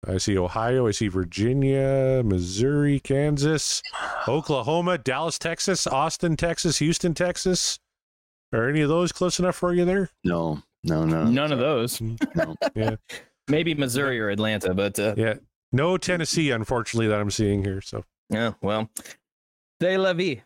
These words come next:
Speaker 3: Then, uh, you know, the next time, next time they do
Speaker 2: I would
Speaker 3: a, a
Speaker 2: go,
Speaker 3: tour
Speaker 2: I would,
Speaker 3: exactly.
Speaker 2: if they came here, I would go see them for sure, and then I would make sure I had that shirt on. I'd
Speaker 1: Oh,
Speaker 2: probably
Speaker 3: I mean,
Speaker 2: end up
Speaker 3: like,
Speaker 2: flat
Speaker 3: if they,
Speaker 2: bones.
Speaker 3: if they, sh-,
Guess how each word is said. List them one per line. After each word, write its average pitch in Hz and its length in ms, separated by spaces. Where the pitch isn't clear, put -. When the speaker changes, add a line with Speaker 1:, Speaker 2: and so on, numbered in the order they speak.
Speaker 3:
Then, 135 260
uh, 127 200
you 147 160
know, 120 120
the 123 120
next 135 260
time, 117 320
next 143 200
time 127 200
they 117 100
do 117 200
Speaker 2:
I - 40
would - 80
Speaker 3:
a, - 60
a 294 40
Speaker 2:
go, - 140
Speaker 3:
tour 156 120
Speaker 2:
I 165 80
would, 202 140
Speaker 3:
exactly. 180 140
Speaker 2:
if 165 80
they 190 160
came 190 280
here, 165 180
I 147 40
would 143 180
go 127 140
see 127 180
them 117 140
for 101 120
sure, - 380
and 92 180
then 104 140
I 101 80
would 95 220
make 95 160
sure 92 160
I 90 40
had 92 160
that 90 160
shirt 92 260
on. 76 160
I'd - 100
Speaker 1:
Oh, 160 60
Speaker 2:
probably 135 220
Speaker 3:
I - 40
mean, 147 180
Speaker 2:
end 131 80
up 147 60
Speaker 3:
like, 127 160
Speaker 2:
flat 113 200
Speaker 3:
if 151 100
they, 180 60
Speaker 2:
bones. - 60
Speaker 3:
if 123 120
they, 143 100
sh-, - 160